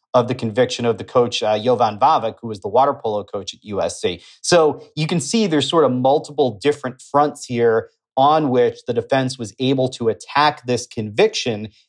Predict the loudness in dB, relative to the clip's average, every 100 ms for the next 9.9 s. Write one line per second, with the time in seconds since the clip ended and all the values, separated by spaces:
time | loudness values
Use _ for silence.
0 | _ 0 4 4 2 2 -2 -6 _ _
1 | _ _ -4 2 2 2 2 2 2 0
2 | 2 2 2 2 2 2 0 0 -2 -4
3 | -4 -4 -2 -2 0 -2 -2 -6 -12 -6
4 | -4 -2 0 2 2 0 -6 -8 -12 -2
5 | 0 0 -4 -20 _ -10 -4 0 0 4
6 | 4 4 0 -4 2 2 2 -2 -6 -2
7 | 2 2 -2 0 2 2 0 -8 -4 -2
8 | 0 2 0 2 -2 0 -4 -4 -6 -14
9 | -16 -10 0 2 4 4 2 -2